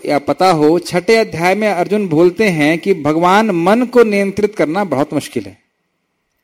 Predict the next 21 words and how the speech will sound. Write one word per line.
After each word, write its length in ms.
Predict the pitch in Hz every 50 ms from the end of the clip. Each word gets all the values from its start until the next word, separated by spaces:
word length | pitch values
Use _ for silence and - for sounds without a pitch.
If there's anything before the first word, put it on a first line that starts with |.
| _ _ 131
याद 160 | 147 165 170
है 60 | 180
कि 140 | 180 220 214
नहीं? 140 | 196 147 113 - _ _ _ _ _ _ _ _ _ _ _ _ _ _ _ _ _ _ _
हाँ, 460 | - 101 101 101 - - _ _ _ _
क्या 120 | - 139 135
बोलते 300 | 139 143 139 143 151 147
हो? 260 | 143 160 196 202 - _ _ _ _ _ _ -
"चंचलम 560 | 208 226 254 262 247 - 233 220 226 233 226 190
ही 140 | 190 220
मनः 340 | 208 196 190 190 175 180 202
कृष्णा 520 | 196 196 175 170 - - - 185 202 233 226
प्रमाथि 680 | 233 - 180 165 170 175 185 175 - - 202 254 269
बलवत 420 | 202 180 170 165 165 180 196 190 -
दृढ़म 400 | 151 143 143 175 214 285 330 311 - - _ _ _ _ _ _ _ _ _ _ _ _ _ _ _ _ _ _ _ _ _ _
तस्य 360 | - 247 240 - - - 262 220
निग्रहम 540 | 214 208 - 190 185 156 196 247 247 226
मन्ये 360 | 196 180 170 160 160 190 240 240
वायुरेव 800 | 175 139 135 143 147 160 202 226 214 185 165 185 254 277 262 214
सुदुष्करम, 760 | - - - 294 349 320 - - - 202 170 151 135 131 135
सुदुष्करम।" 720 | - - 277 320 330 311 262 - - - 143 127 113 113